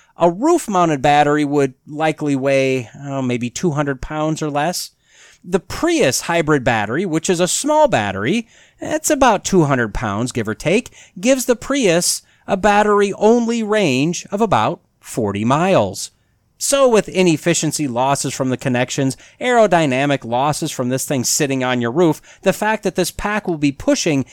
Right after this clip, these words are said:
a much heavier car than a Prius that it's not designed to push, you'd get what? Twenty, maybe thirty miles of extra range out of this thing? Ah, but according to our article, quote, "This way,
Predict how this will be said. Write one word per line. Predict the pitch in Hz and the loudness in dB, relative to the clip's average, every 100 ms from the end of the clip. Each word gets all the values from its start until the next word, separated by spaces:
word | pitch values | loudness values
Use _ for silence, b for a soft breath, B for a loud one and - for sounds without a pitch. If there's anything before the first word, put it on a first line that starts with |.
| B | B
a | - 175 | 2 2
much | 170 180 254 277 - | 2 2 2 0 0
heavier | 220 202 170 151 | 0 2 0 -2
car | 196 185 | 0 0
than | 170 143 | 2 -2
a | |
Prius | - 262 277 160 143 B B | -2 -2 0 0 0 B B
that | - 202 | 0 2
it's | 180 | 2
not | 202 170 | 2 0
designed | 156 165 180 220 254 | 0 -2 -2 -2 0
to | 220 | -2
push, | - 165 156 - B B | 0 2 2 -2 B B
you'd | 254 220 | -4 2
get | 220 | 0
what? | 170 175 101 - _ _ _ _ - | 2 2 0 -4 _ _ _ _ -6
Twenty, | - 190 240 254 - _ _ _ _ | 0 2 2 0 -6 _ _ _ _
maybe | 180 160 | 0 0
thirty | - 190 202 | 2 2 2
miles | 202 170 170 196 185 | 2 2 2 0 -2
of | 156 | 0
extra | 160 - | 0 -2
range | 147 135 156 190 | 0 0 0 0
out | 180 | -2
of | |
this | 185 180 | -2 -2
thing? | 208 208 220 - _ _ _ _ _ _ | -4 -6 -8 -12 _ _ _ _ _ _
Ah, | - - - | -12 -12 -8
but | 120 | -6
according | 117 139 120 | 0 0 0
to | 120 117 | 0 -2
our | 123 | 0
article, | 175 196 156 143 | 0 0 0 0
quote, | 247 262 202 b b b | 2 2 0 b b b
"This | - 120 285 - | -4 2 2 2
way, | 175 151 208 | 2 2 2